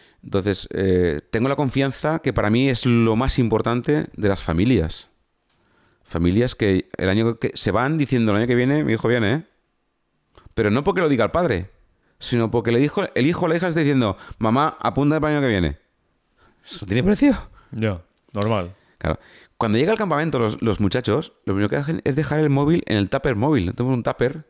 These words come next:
Speaker 1: de los chinos que compramos, un tupper plástico.
Speaker 2: Sí.
Speaker 1: Y dejan el móvil. Hasta el tercer día no lo tocan.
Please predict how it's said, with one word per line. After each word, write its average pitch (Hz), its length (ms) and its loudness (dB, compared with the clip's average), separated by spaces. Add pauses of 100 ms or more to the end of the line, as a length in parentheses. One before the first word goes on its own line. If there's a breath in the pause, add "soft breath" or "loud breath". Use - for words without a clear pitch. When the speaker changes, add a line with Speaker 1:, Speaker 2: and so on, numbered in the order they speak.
(100)
Speaker 1:
de - 320 -4
los 107 100 2
chinos 190 280 0
que - 80 0
compramos, 107 460 2
un 147 120 -2
tupper - 240 0
plástico. 143 400 0
Speaker 2:
Sí. 101 60 -4 (360 loud breath)
Speaker 1:
Y - 100 0
dejan 151 180 -2
el 143 60 0
móvil. 165 340 0 (160)
Hasta - 160 -2
el 104 80 0
tercer 135 240 -2
día 160 140 2
no 185 60 0
lo 165 120 -2
tocan. 90 380 -4